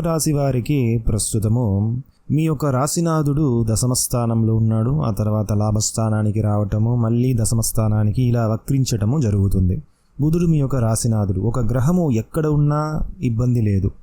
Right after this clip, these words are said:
ఎక్కడ ఉన్నా సమస్య లేదు అంటే అది ఏ గ్రహమును అడిగితే అది బుధ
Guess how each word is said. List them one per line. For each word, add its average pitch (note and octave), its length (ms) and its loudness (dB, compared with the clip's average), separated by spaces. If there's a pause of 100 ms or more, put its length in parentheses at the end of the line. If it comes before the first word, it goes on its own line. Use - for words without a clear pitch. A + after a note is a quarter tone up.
(440)
ఎక్కడ C#3+ 160 -2 (120)
ఉన్నా C#3 160 0 (140)
సమస్య B2+ 480 0
లేదు A#2 220 0 (100)
అంటే G2+ 220 0 (100)
అది G#2 140 0 (100)
ఏ C#3+ 160 -2
గ్రహమును C3 420 2
అడిగితే G#2+ 360 0 (500)
అది A2+ 140 0 (100)
బుధ G2+ 140 2